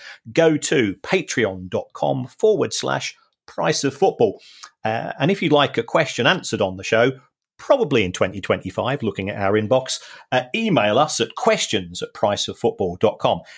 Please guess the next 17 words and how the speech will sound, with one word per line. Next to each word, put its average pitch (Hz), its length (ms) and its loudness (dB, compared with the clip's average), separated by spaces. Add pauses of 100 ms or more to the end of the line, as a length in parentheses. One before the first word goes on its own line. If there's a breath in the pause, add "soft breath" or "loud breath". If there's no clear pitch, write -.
(240 loud breath)
And 113 80 -6
if - 80 -10
you 120 140 0
want 208 320 0
to - 100 -6
support 113 440 0
the 98 80 -6
show 98 200 -2
in 95 240 -6
any 160 320 2
other 165 280 2
way, - 400 -8 (420 soft breath)
go 208 220 4
onto 113 240 2
that 95 200 -4
app 120 280 0 (320 soft breath)
and, 143 160 -2